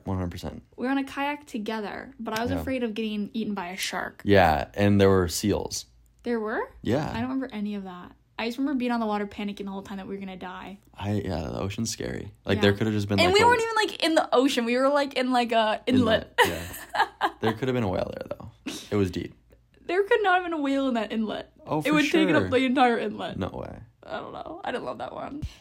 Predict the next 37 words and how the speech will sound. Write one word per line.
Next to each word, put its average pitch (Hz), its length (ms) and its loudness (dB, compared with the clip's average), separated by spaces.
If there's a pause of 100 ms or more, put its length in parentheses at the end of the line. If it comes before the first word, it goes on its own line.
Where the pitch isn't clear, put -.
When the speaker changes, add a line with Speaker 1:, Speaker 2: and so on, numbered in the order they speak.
(140)
Speaker 2:
Just 285 180 2
at, 277 220 4
like, 285 160 6
the 269 80 6
point 254 480 0
of 233 520 6
Vancouver, 226 760 2
literally 240 380 4
half 214 360 0
of 202 100 -8
the 226 80 0
city 208 300 -2
is 196 100 -2
a 196 60 -6
park. - 400 -6
Stanley 330 340 0
Park. - 340 -2 (140)
That's 285 160 2
what 277 80 2
it, - 40 2
Speaker 1:
Yeah, - 60 -4
Speaker 2:
that's 240 180 0
what - 60 0
it - 80 2
Speaker 1:
Stanley, - 80 -6
Speaker 2:
is. 226 140 -14
Speaker 1:
yeah, 95 280 2 (100)
another - 160 6
Speaker 2:
It's 107 80 2
Speaker 1:
good 110 100 2 (560)
Speaker 2:
huge. 320 140 2
It's, 285 100 -2
like, 392 140 2
Central 359 360 2
Park 320 340 0
for 294 240 -2
Vancouver. 233 600 -4